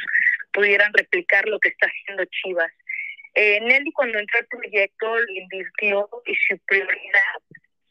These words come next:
básica, siempre era la chavita, decirle a que nadie le quería poner. Y le ha dado resultado el tener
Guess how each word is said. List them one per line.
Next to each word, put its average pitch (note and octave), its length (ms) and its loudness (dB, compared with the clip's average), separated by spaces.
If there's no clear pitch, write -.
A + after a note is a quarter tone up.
básica, - 580 0
siempre F#3+ 300 -4
era B3+ 200 -2
la A3 120 4
chavita, - 320 -6
decirle A3+ 400 -2
a A#3+ 140 2
que F#3+ 80 2
nadie G3+ 340 2
le F#3 140 -12
quería F#3+ 280 -2
poner. G3 500 2
Y A3 160 4
le G#3+ 140 6
ha A#3+ 60 0
dado C#4 300 2
resultado A3+ 1120 4
el G3 180 2
tener G#3 500 2